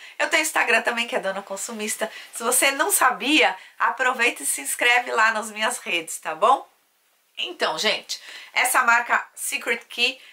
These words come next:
é muito, muito boa também. Vocês podem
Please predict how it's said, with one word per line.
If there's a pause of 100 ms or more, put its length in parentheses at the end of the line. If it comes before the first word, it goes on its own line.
(120)
é
muito,
muito
boa (340)
também. (460)
Vocês
podem